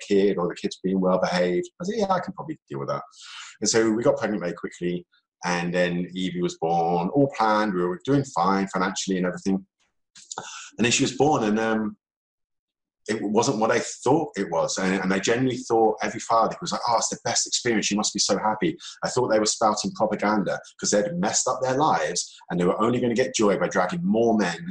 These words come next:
into that new hell. And there was, I mean, uh, there, there's whole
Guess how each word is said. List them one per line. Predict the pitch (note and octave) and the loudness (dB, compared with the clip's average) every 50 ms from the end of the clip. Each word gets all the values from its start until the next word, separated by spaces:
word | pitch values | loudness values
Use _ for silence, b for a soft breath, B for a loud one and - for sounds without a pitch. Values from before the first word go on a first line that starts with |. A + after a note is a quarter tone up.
| F2 - | -10 -10
into | F2+ - - F2+ | -10 -8 -4 -2
that | F2+ E2+ - - | -2 -2 -4 -6
new | E2 E2 D#2+ - | -12 -14 -12 -10
hell. | - D#2+ D#2 - - - _ B B B B B B B B B - F2+ | -8 -6 -6 -6 -6 -8 _ B B B B B B B B B -4 -2
And | F#2+ F#2+ F#2 | -2 0 2
there | A2+ A2+ | 2 4
was, | A2 G#2+ G#2+ - - - G#2 | 4 4 2 0 -6 -6 -2
I | G#2 | 0
mean, | A2 A2 G#2+ G#2+ G#2 - - | 2 2 2 2 2 0 -2
uh, | G2 G2+ F2+ E2+ D#2 D2 D#2 | -2 0 0 -2 -4 -2 0
there, | F#2+ G2+ G2+ - - | 0 0 0 -2 -2
there's | F#2+ G#2+ G#2 - | 0 0 0 2
whole | - A#2 A#2 G2 F#2 F2+ - | 2 2 2 2 2 -2 -6